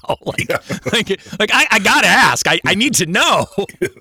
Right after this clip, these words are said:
Speaker 2: Uh, so moving on, we've got, uh, Rand and Matt,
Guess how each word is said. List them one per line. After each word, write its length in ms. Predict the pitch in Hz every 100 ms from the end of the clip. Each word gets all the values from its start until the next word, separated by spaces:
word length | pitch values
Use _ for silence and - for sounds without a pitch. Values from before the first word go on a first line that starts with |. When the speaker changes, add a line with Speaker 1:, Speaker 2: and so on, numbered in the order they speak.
| - - - _ _ _ -
Speaker 2:
Uh, 440 | 131 127 123 120
so 760 | 117 - 139 123 123 123 123 127
moving 420 | 156 120 147 190 135
on, 240 | 95 139
we've 160 | 113 92
got, 300 | 117 117 120
uh, 280 | 113 113
Rand 360 | 110 98 110 135
and 100 | 135
Matt, 280 | 104 98